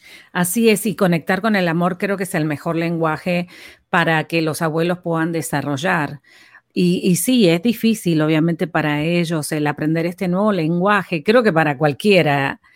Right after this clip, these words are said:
es difícil aprenderlo, pero sí se puede. Y sí hemos visto que muchas familias,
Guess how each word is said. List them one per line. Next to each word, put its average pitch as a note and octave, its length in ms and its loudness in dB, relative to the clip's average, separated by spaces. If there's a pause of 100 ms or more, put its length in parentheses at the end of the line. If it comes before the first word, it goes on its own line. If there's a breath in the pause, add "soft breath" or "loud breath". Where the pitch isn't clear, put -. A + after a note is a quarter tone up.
(200 soft breath)
es D#3 280 -4
difícil D#3+ 560 -4
aprenderlo, D3+ 680 -2
pero E3 240 -2
sí B3+ 260 -4
se B3+ 140 -2
puede. E3+ 560 0
Y E3 140 -4
sí G3+ 420 0
hemos F#3+ 300 0
visto E3+ 400 -6
que D#3+ 360 -2
muchas E3+ 320 -4
familias, D#3 640 -2